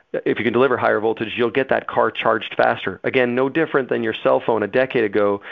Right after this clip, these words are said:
would take twelve hours to charge, and now with technologies like, you, you know, Type C and things of this nature, you can deliver that, that power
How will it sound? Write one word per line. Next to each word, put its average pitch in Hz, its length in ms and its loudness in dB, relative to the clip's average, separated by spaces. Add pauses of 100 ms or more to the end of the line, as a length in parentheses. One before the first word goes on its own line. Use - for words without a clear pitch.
(140)
would 120 180 0
take 113 220 2
twelve 127 300 2
hours 101 260 2
to 110 100 -10
charge, 104 420 0 (280)
and 117 140 2
now 117 200 4
with 110 160 0
technologies 107 720 0
like, 101 280 0 (380)
you, 113 280 -2 (100)
you 120 140 4
know, 95 140 2
Type 107 280 0 (120)
C 117 180 2
and 104 100 -2
things 110 160 -2
of 101 80 -2
this 101 160 -4
nature, 113 440 2 (260)
you 131 160 0
can 117 160 0
deliver 113 420 4
that, 104 380 0
that 107 180 2
power 107 380 2